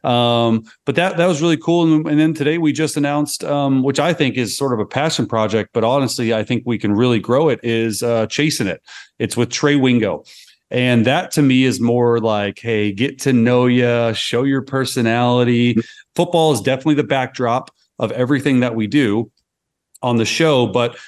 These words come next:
Speaker 1: we're gonna be guest heavy. We're gonna be, um, you know, just, just having fun and showing personalities. And, and we talked about in our opening trailer, we talked about, like, Trey doesn't believe that water, like, bo-, different bottled waters have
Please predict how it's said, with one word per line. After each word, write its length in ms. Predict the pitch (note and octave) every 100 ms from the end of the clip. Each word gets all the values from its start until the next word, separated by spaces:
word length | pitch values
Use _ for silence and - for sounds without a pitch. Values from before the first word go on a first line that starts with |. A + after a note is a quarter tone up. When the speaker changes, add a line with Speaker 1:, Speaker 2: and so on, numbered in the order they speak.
| -
Speaker 1:
we're 100 | A#2+
gonna 120 | C3+
be 100 | A#2+
guest 360 | F#2+ B2 B2+ -
heavy. 340 | C3 B2+ C3
We're 160 | A#2+ A2+
gonna 140 | A2
be, 320 | G2+ G#2+ G2+ G2+ - -
um, 520 | G#2 G2+ G2 F#2+ F#2 - _ - G#2
you 140 | A#2+
know, 360 | A2 G2+ G#2 C#3
just, 400 | C3 C3+ - D#3 -
just 240 | C3 C#3 C3
having 260 | D3+ C#3+
fun 400 | A#2+ B2+ A#2+ E2 -
and 160 | G#2+
showing 340 | - C3+ C#3+ C3+
personalities. 760 | C#3+ - A#2 A#2 A#2+ A#2+ A2+
And, 180 | A2 G#2+ -
and 200 | A2 A2+
we 140 | C3
talked 260 | C3 C3+ C3+
about 220 | C3 C3
in 100 | C3
our 140 | B2+ C3+
opening 280 | C3 B2+
trailer, 220 | A#2+ C#3 A#2
we 120 | A#2
talked 260 | B2+ A#2+
about, 380 | A#2 A#2 A2+ A2+ - _ _ -
like, 260 | A#2+ B2 -
Trey 500 | - C3 C3 B2+ B2
doesn't 400 | B2 A2+ B2+ A2
believe 380 | A#2+ B2 A#2+
that 260 | G#2+ G#2+ A2
water, 680 | G#2+ A2+ A2+ A2+ G#2+ A2 - -
like, 180 | G#2+ F#2
bo-, 240 | A#2 A#2+
different 260 | C3 C3+ B2+
bottled 300 | A#2+ A2+ G#2
waters 360 | C3 E3+ A#2 -
have 200 | A2